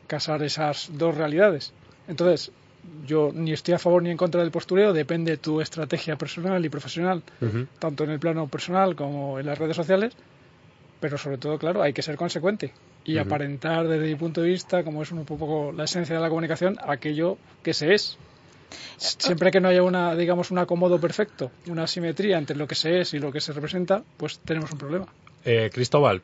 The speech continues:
Speaker 2: eh, cuéntanos tú cómo lo ves y luego hacemos una ronda ahí en, eh, con los alumnos.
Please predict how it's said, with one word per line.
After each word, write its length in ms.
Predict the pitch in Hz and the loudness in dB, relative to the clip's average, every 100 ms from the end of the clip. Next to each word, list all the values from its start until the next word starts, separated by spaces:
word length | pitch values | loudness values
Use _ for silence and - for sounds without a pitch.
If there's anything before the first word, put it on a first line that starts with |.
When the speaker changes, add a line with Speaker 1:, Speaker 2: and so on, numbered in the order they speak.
| - | -4
Speaker 2:
eh, 760 | 120 107 107 107 110 110 110 110 | 0 2 2 2 2 0 0 0
cuéntanos 500 | 139 135 151 151 - | 0 4 4 4 4
tú 160 | 160 147 | 2 4
cómo 220 | 147 143 | 4 6
lo 100 | 139 | 8
ves 340 | 110 87 - - - _ _ - - | 6 4 -2 -10 -20 _ _ -20 -4
y 100 | 117 | 2
luego 180 | 120 127 | 4 4
hacemos 320 | 139 131 135 | 4 2 4
una 140 | 131 | 6
ronda 300 | 123 123 123 | 6 6 6
ahí 160 | 120 120 | 6 4
en, 300 | 113 113 110 | 2 -2 -2
eh, 100 | 107 | -2
con 120 | 117 | 0
los 120 | 110 120 | 2 2
alumnos. 420 | 98 92 85 | 2 0 -4